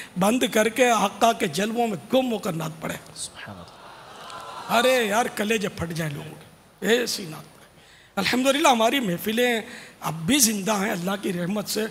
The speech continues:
Speaker 1: रोना धोना भी मचता है, सब कुछ अल्लाह के फजल व करम से, तड़पना भी होता है। सब कुछ होता है। नात ख्वान भी कभी रोता है, नहीं रोता, सुनने वाले भी रोते होते हैं, मगर आपकी महफिलें जो मंच पर होती हैं, ये मनाजिर ना होने के बराबर,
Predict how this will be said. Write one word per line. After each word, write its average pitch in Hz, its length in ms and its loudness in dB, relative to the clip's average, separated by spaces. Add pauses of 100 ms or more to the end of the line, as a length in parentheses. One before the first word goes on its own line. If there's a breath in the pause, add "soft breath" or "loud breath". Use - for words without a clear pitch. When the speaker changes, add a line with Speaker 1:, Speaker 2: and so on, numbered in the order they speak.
(280 loud breath)
Speaker 1:
रोना 214 340 0
धोना 190 340 2
भी 277 140 2
मचता 202 440 -2
है, 214 100 2
सब 202 240 -8
कुछ 285 180 -6
अल्लाह 220 220 -4
के 220 120 -6
फजल 214 260 -6
व 214 40 -4
करम - 160 -6
से, - 140 -14 (400 loud breath)
तड़पना 226 440 4
भी 262 120 0
होता 202 320 2
है। - 420 -8 (220)
सब - 220 0
कुछ - 180 -4
होता 190 180 -6
है। 170 80 -2
नात 226 260 0
ख्वान 240 260 2
भी 254 80 0
कभी 226 240 0
रोता 214 300 0
है, 202 80 2
नहीं 214 180 -2
रोता, 208 340 0 (260 loud breath)
सुनने 226 360 -2
वाले 226 260 2
भी 240 120 -2
रोते 220 260 2
होते 208 200 -2
हैं, 208 60 -2
मगर 214 220 -2 (100)
आपकी 277 480 2
महफिलें 196 400 -4 (400 loud breath)
जो 262 120 6
मंच 220 320 -2
पर 277 160 4
होती 240 240 -2
हैं, 247 120 0
ये 240 240 2
मनाजिर 208 540 -2
ना 202 180 2
होने 262 440 2
के 240 140 0
बराबर, 185 280 0